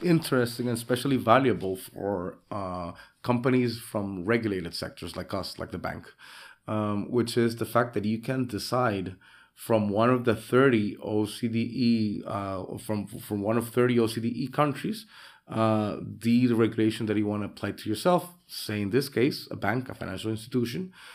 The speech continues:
or for example, the companies th-, like Minicircle, like Garm, that are from the medical sector,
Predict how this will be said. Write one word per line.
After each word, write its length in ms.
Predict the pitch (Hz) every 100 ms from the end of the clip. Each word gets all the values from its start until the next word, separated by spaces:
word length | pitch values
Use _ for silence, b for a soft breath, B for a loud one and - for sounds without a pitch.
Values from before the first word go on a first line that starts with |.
| B B
or 240 | 127 123
for 160 | 117 120
example, 520 | 117 - 123 131 131
the 240 | 120 - 107
companies 540 | - 147 156 131 104
th-, 180 | - 98
like 260 | - 104 -
Minicircle, 680 | 110 127 123 110 101 - 95
like 140 | 98
Garm, 440 | 92 120 127 92 87
that 120 | 98
are 80 | 98
from 180 | 107 104
the 80 | 98
medical 400 | 117 131 123 92
sector, 420 | 98 98 95